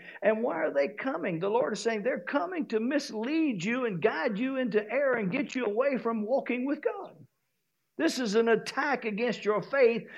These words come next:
and against God's will in your life. Amen. Let's keep reading.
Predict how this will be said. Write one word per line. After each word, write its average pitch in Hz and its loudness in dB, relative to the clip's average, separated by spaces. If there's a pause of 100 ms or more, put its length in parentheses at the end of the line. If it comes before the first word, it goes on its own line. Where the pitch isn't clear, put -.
(120)
and 208 4
against 208 2
God's 214 4
will 233 2
in 180 0
your 220 0
life. - -6
Amen. 214 0 (1800)
Let's - -18
keep 127 -4
reading. 208 0